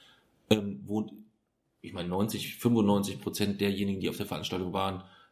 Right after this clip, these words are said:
äh, haben sich ja da drüber amüsiert oder haben das einfach, hatten dafür auch gar keine Lust und gar keine Zeit, sich damit zu beschäftigen, weil die Zeit vor Ort viel zu kostbar auch war,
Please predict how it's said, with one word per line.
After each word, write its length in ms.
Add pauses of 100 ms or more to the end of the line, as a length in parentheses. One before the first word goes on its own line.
äh, 160
haben 200
sich 180
ja 80
da 400
drüber 320
amüsiert 640
oder 160
haben 140
das 100
einfach, 460
hatten 200
dafür 300
auch 120
gar 120
keine 160
Lust 380
und 60
gar 100
keine 220
Zeit, 300
sich 120
damit 180
zu 80
beschäftigen, 440
weil 80
die 100
Zeit 260
vor 160
Ort 240
viel 200
zu 120
kostbar 440
auch 200
war, 300